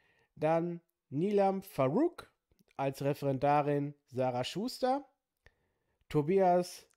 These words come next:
Leubel, der gutmütige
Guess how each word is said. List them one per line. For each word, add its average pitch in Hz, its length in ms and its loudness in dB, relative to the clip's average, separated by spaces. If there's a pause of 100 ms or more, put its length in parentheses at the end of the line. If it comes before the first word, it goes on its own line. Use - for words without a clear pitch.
Leubel, 226 720 2 (960)
der 135 200 2
gutmütige 175 920 -2